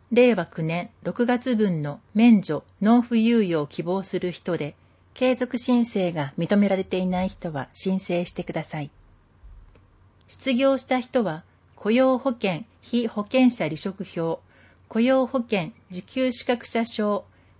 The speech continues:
辞令書などのいずれかの写しを添えて申請すると、保険料が免除、猶予される場合があります。過去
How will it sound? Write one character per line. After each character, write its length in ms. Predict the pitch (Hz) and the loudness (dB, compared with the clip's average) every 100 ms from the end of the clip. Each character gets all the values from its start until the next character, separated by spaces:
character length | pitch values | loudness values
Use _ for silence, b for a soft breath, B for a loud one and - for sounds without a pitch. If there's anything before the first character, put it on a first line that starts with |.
| _ | _
辞 120 | 196 | 0
令 220 | 233 262 254 | 6 6 6
書 120 | 240 | 4
な 120 | 247 | 4
ど 120 | 190 | 2
の 180 | 156 139 _ - | -4 -8 _ -10
い 80 | |
ず 140 | 208 254 | -4 -2
れ 120 | 262 | 0
か 160 | 262 247 | 2 2
の 140 | 190 | 2
写 160 | - - | -4 -12
し 200 | - 175 | -6 -4
を 60 | |
添 220 | 170 175 | -2 -4
え 20 | 175 | -4
て 120 | 170 | -6
申 260 | - 180 180 | -6 -8 -6
請 240 | 165 165 | -6 -8
す 140 | - 165 | -8 -10
る 100 | 160 | -8
と、 280 | 160 160 _ _ - | -8 -10 _ _ -10
保 80 | 190 | 0
険 300 | 262 262 202 | 6 6 6
料 240 | 175 151 | 4 -2
が 200 | 147 139 - | -6 -10 0
免 240 | 220 240 190 | 6 6 4
除、 200 | 151 131 _ - | -2 -8 _ -4
猶 180 | 240 254 | 0 2
予 100 | 196 | 0
さ 140 | - | -2
れ 120 | 160 160 | -6 -4
る 100 | 156 | 0
場 180 | 160 | 0
合 120 | 160 160 | -2 -4
が 160 | 156 | -4
あ 60 | 156 | -4
り 100 | 147 | -6
ま 180 | 147 170 | -8 -10
す。 140 | - _ _ _ _ _ _ _ _ _ _ _ _ _ _ | -18 _ _ _ _ _ _ _ _ _ _ _ _ _ _
過 120 | - | -4
去 240 | 262 196 | 0 -2